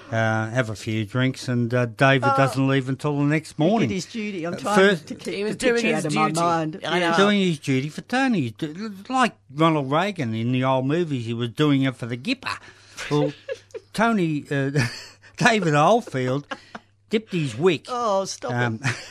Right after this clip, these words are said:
Speaker 1: <laughs> 'cause he, he was doing it for Tony. I tell you what, it says
Speaker 3: It's
Speaker 1: a lot
Speaker 3: really
Speaker 1: of
Speaker 3: sad.
Speaker 2: But then he turned around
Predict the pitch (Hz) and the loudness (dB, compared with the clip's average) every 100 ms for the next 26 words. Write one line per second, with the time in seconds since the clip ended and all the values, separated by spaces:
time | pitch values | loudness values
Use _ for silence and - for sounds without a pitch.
0 | - - 196 165 170 170 - - - 156 | -20 -2 2 2 0 -10 -12 -12 -6 -2
1 | 151 143 135 156 156 147 127 135 131 135 | -2 -2 -4 -2 0 -2 0 0 0 -2
2 | - - 233 247 233 123 - - _ _ | -4 -2 2 2 2 -2 -12 -18 _ _
3 | - - - - - 156 - 165 143 135 | -20 -20 -20 -20 -8 -6 0 0 2 2
4 | 127 - 156 131 127 127 127 - - - | -2 -4 -6 -4 -2 0 0 -2 -4 -2
5 | 403 440 440 415 311 370 311 320 277 277 | 0 0 0 0 -2 -2 -2 -2 0 0
6 | 269 | -4